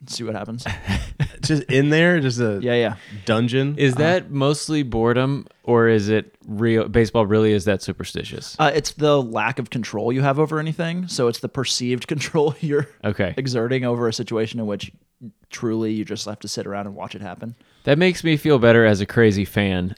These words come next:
Speaker 3: to
Speaker 2: Yeah.
Speaker 3: know that the players are also just as neurotic about it.
Speaker 1: We're all, yeah, all of us baseball players are actually fans. Like, that's how we got to where we are. Like, we enjoy playing and watching so much. Um,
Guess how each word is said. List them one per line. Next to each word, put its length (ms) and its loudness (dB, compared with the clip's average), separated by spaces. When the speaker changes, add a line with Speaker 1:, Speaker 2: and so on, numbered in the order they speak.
Speaker 3:
to 100 2
Speaker 2:
Yeah. 60 6
Speaker 3:
know 220 8
that 160 2
the 80 -2
players 380 4
are 140 0
also 380 0
just 400 -4
as 420 -4
neurotic 480 -2
about 260 -6
it. 60 -2
Speaker 1:
We're 140 2
all, 320 0
yeah, 220 -2
all 180 -2
of 80 -6
us 80 -6
baseball 280 -6
players 200 -6
are 160 -8
actually 440 -10
fans. 440 -8
Like, 140 -8
that's 160 -8
how 280 -6
we 460 -10
got 340 -12
to 120 -6
where 160 -4
we 140 -6
are. 320 -6
Like, 180 -14
we 220 -8
enjoy 540 -6
playing 480 -8
and 260 -12
watching 360 -10
so 120 -6
much. 280 -4
Um, 380 -10